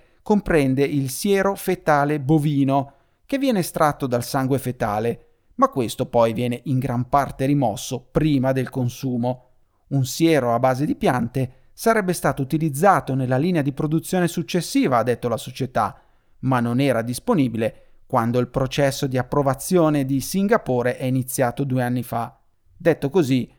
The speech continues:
mi rendo conto che non sembra particolarmente allettante, ma sembra che i produttori abbiano scelto la linea della massima trasparenza, il che, a mio avviso,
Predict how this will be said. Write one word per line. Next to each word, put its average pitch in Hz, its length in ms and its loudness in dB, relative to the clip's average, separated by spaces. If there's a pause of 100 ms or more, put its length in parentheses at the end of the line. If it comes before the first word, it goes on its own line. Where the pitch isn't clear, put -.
(200)
mi 156 120 6
rendo 139 280 2
conto 117 400 -2
che - 200 -6
non 165 480 4
sembra 113 520 -4
particolarmente 139 920 0
allettante, 123 920 -4 (200)
ma 254 120 0
sembra 135 340 2
che 156 120 -4
i 156 60 -4
produttori 190 540 2
abbiano 151 260 2
scelto 151 440 0
la 143 160 4
linea 180 500 0
della 185 300 4
massima 123 600 -2
trasparenza, 127 1040 0 (380)
il 233 200 -2
che, - 300 2
a 131 120 0
mio 135 160 4
avviso, 123 520 -2